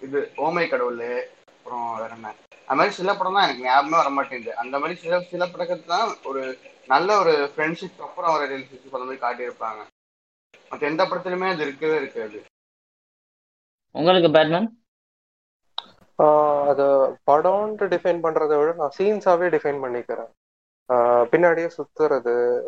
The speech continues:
Speaker 3: basically அவங்க சிம்-, ஸ்டாப் பண்றது தான் முக்காவாசி எல்லாத்துலயும் காமிக்கிறாங்க. அது, ஆ, நீங்க வந்து அதை எப்படி காமிக்கணும்னா, நீங்க அவங்க ஃபர்ஸ்ட் போய் அப்ரோச் பண்றதோ, அதுக்குன்ட்டு ஒரு ப்ரொசீஜரு, இல்ல ஒரு புரோட்டோகால் மாதிரி எப்படி, எப்படி சொல்லலாம்னா, அப்-, ஆ,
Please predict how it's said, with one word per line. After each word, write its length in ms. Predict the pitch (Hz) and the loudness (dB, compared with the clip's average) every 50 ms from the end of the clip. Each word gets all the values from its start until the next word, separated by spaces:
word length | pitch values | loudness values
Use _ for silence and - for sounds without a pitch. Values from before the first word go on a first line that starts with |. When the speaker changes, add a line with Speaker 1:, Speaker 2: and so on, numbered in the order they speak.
| 123 | 2
Speaker 3:
basically 360 | 127 139 143 - - - 170 | 4 4 4 2 -2 -4 -2
அவங்க 140 | 165 151 139 - - | -2 -2 -2 -6 -4
சிம்-, 260 | 175 170 156 - - | -4 -4 -6 -8 -12
ஸ்டாப் 460 | - - - 156 156 - - - - | -8 0 4 4 4 4 2 0 0
பண்றது 260 | 160 147 143 135 131 | 0 2 0 -2 -2
தான் 240 | 131 151 156 151 135 - _ - | -2 -4 -6 -6 -6 -8 _ -14
முக்காவாசி 420 | 139 135 - - 147 135 139 135 | -14 -10 -4 0 0 0 0 0
எல்லாத்துலயும் 500 | - 139 123 123 123 - - 135 135 123 | -4 -4 -2 -2 -4 -4 -4 -6 -4 -4
காமிக்கிறாங்க. 400 | 120 123 123 123 - - 117 113 - _ _ _ _ _ _ _ _ _ _ _ _ _ _ - | -4 -4 -4 -4 -4 -4 -6 -6 -10 _ _ _ _ _ _ _ _ _ _ _ _ _ _ -2
அது, 560 | - 151 156 156 170 180 196 214 190 156 - - _ - - | 2 4 4 4 4 2 2 2 2 0 0 -2 _ -4 0
ஆ, 400 | 151 147 143 143 139 139 139 - - | 4 6 6 6 6 4 2 -2 -6
நீங்க 300 | 147 151 156 160 156 165 | -4 -4 -4 -2 0 -2
வந்து 180 | 165 180 196 | -2 0 0
அதை 160 | 190 175 156 | 0 2 2
எப்படி 280 | 151 147 - - 247 240 | 2 2 2 2 2 2
காமிக்கணும்னா, 1040 | 214 - 165 156 151 151 131 - - 127 120 117 117 117 127 143 160 170 180 170 - | 2 -2 -6 -6 -4 -6 -6 -6 -6 -8 -8 -6 -4 -4 -2 0 0 2 0 0 0
நீங்க 180 | 131 131 135 131 | 0 0 0 0
அவங்க 200 | 123 123 120 117 | 0 -2 -2 0
ஃபர்ஸ்ட் 240 | 127 127 123 - - 165 | 0 0 0 0 -4 2
போய் 120 | - 156 147 | 4 6 6
அப்ரோச் 420 | 147 151 - 156 160 151 156 - | 4 4 2 2 2 2 2 0
பண்றதோ, 760 | 143 123 120 117 117 113 110 117 117 120 127 131 139 139 135 - _ _ _ _ _ _ _ _ - | -4 -2 -2 -2 -2 -2 0 2 2 4 6 6 6 4 2 0 _ _ _ _ _ _ _ _ 4
அதுக்குன்ட்டு 720 | - 143 151 165 175 - - - 214 208 208 196 - 233 214 | 4 4 4 4 0 -4 -2 -2 -2 -2 0 2 4 4 4
ஒரு 180 | 196 175 160 - | 4 2 0 -4
ப்ரொசீஜரு, 720 | 170 165 - - 208 190 190 180 175 170 170 180 185 180 175 | -6 -6 -6 -8 -6 -4 -4 -2 0 -2 -2 -2 -2 -4 -6
இல்ல 160 | 151 143 156 | -2 2 2
ஒரு 180 | 151 143 143 143 | 2 2 0 0
புரோட்டோகால் 460 | - 160 165 - 165 - - 147 139 139 | 0 -2 0 0 -2 2 2 2 2 4
மாதிரி 220 | 143 147 151 151 | 2 2 2 2
எப்படி, 380 | 147 139 131 131 139 139 139 135 | 0 0 -2 -2 -4 -2 -2 -4
எப்படி 340 | 135 131 131 147 151 147 | -4 -6 -4 -4 -2 -2
சொல்லலாம்னா, 360 | 139 127 127 123 120 135 160 165 | -2 -2 -2 -4 -4 -2 -2 -2
அப்-, 340 | 143 135 - - - - | -4 -4 -6 -10 -6 -2
ஆ, 380 | 139 135 135 131 131 131 127 131 | 0 0 2 2 2 2 2 0